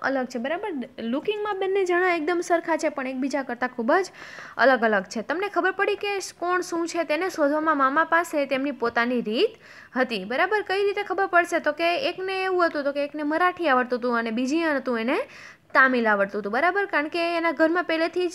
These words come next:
તામિલ અને મરાઠી ભાષા બંને જણાતી. એટલે મીના હતી એને તામિલ અને મરાઠી બંને આવડતું હતું અને જ્યારે મમતા હતી એને જ્યારે ખાલી મરાઠી જ આવડતું હતું, બરાબર? હવે એના ઉપરથી કેટલાક ક્વેશ્ચન્સ આપેલા છે, ચર્ચા કરો તો આપણે one by one એનો આન્સર આપતા જઈએ.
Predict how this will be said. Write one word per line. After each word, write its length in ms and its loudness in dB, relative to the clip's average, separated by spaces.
તામિલ 320 4
અને 120 0
મરાઠી 400 2
ભાષા 420 4
બંને 260 4
જણાતી. 300 2
એટલે 140 0
મીના 420 2
હતી 140 -2
એને 180 -2
તામિલ 360 2
અને 100 0
મરાઠી 380 2
બંને 260 2
આવડતું 380 4
હતું 340 0
અને 180 2
જ્યારે 260 2
મમતા 480 4
હતી 140 -2
એને 220 -2
જ્યારે 260 2
ખાલી 400 2
મરાઠી 400 2
જ 60 2
આવડતું 380 2
હતું, 160 -6
બરાબર? 340 0
હવે 160 0
એના 160 4
ઉપરથી 240 -2
કેટલાક 280 -2
ક્વેશ્ચન્સ 460 0
આપેલા 300 2
છે, 180 -2
ચર્ચા 360 -2
કરો 220 2
તો 120 -2
આપણે 140 -4
one 200 -2
by 220 0
one 100 -2
એનો 160 -4
આન્સર 280 -2
આપતા 280 0
જઈએ. 320 -4